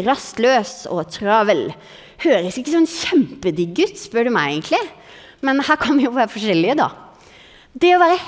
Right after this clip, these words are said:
hektisk har blitt noe som i, egentlig i stor grad pryder oss med, og som gir en form for anerkjennelse i vårt samfunn. Og apropos samfunn.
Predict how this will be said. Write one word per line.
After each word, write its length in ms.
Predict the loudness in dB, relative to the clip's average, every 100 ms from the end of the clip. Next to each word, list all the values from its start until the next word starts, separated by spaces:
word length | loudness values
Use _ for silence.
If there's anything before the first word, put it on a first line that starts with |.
| -8
hektisk 640 | -8 -4 -2 -4 -8 -14 -14 _ -20 -20 -4
har 140 | -2 0
blitt 320 | -4 -4 -2
noe 160 | -2
som 160 | -2 -2
i, 140 | -2 -4 -14 -20 _ _
egentlig 560 | -2 0 2 0 0 0 -2 -6 -16 -8
i 80 | -6
stor 320 | -4 -4 -4
grad 320 | -4 -6 -6 -10
pryder 560 | -6 -4 -4 -4 -8 -8
oss 160 | -10 -4
med, 160 | -4 -4 -8 -20 -20 -14
og 80 | -6
som 160 | 0 0
gir 280 | 0 -2 -2
en 160 | -4 -2
form 220 | -4 -4
for 240 | -6 -6 -4
anerkjennelse 960 | -4 -4 -6 -10 -10 -10 -10 -8 -4 -4 -6 -20 -20 -8
i 80 | -6
vårt 240 | -6 -10
samfunn. 480 | -12 -12 -14 -14 -14 -18 _ _ _ _ _ _ _ _ _ -20 -20 -20 -20 -20 -20 -20 -20 -20 _ -4
Og 80 | 0
apropos 400 | 0 0 2 0 2
samfunn. 540 | -2 -2 -8 -16 -14